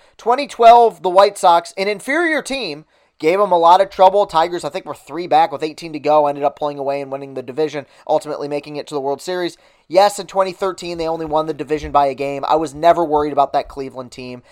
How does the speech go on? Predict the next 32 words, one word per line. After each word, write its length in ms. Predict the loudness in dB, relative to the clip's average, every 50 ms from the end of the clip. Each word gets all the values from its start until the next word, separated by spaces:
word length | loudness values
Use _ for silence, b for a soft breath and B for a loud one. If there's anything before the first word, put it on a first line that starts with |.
| b b
a-, 180 | -6 -4 -4 -2
and 180 | -2 -2 0
ultimately 380 | 0 0 0 -2 -6 -6 -6 -6
the 80 | -8
Tigers 380 | -6 -2 -2 -2 -2 -2 -8 -14
clinched 360 | _ -12 -12 -12 -10 -10 -10
it 100 | -8 -6
with, 200 | -6 -6 -6 -6
with 220 | -6 -6 -6 -6 -8
more 300 | -8 -2 2 2 2 2
than 140 | 0 -4 -4
enough 260 | -4 -4 -4 -4 -6
time 300 | -8 -8 -8 -6 -8 -10
to 80 | -14 -18
spare, 600 | -18 -18 -10 -4 -2 -2 0 0 -2 -6 -6 -8 b b b b b b b
and 300 | -4 -2 0 0 -2 -4
that 160 | -8 -10 -6
they 220 | -6 -6 -4 -2 -2
ended 200 | -2 -2 -2 -6
up 120 | -8 -6
losing 300 | -8 -10 -10 -10 -12 -10
their 100 | -6 -6
last 240 | -4 -4 -6 -6 -6
couple 180 | -8 -8 -8 -8
games, 380 | -10 -10 -10 -10 -12 -14 -14
making 320 | -12 -12 -12 -12 -14 -12 -8
that 280 | -8 -8 -8 -10 _
deficit 520 | -2 0 0 0 -2 -10 -8 -8 -10 -8 -8
a 60 | -6
lot 260 | -4 -4 -4 -4 -6
closer 420 | _ -10 -6 -6 -6 -6 -8 -12 -10
than, 220 | -8 -10 -10 -10